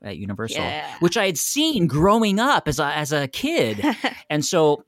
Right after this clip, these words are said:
Speaker 1: I was like, "Oh my God, I'm, I'm in the show that I grew up watching. How exciting is that?" So I got cast, and I did that for,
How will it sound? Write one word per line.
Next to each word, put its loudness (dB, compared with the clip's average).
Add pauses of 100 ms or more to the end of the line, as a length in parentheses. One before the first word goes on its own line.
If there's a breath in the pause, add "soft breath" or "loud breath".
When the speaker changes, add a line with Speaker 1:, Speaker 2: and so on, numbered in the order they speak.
(140)
Speaker 1:
I -2
was -6
like, -8
"Oh 0
my -2
God, 0
I'm, -2
I'm -2
in 2
the 2
show 0
that -2
I 0
grew -2
up -4
watching. -2
How -2
exciting -4
is -6
that?" -2
So -6
I -2
got -2
cast, -2
and -2
I -2
did -4
that -4
for, -4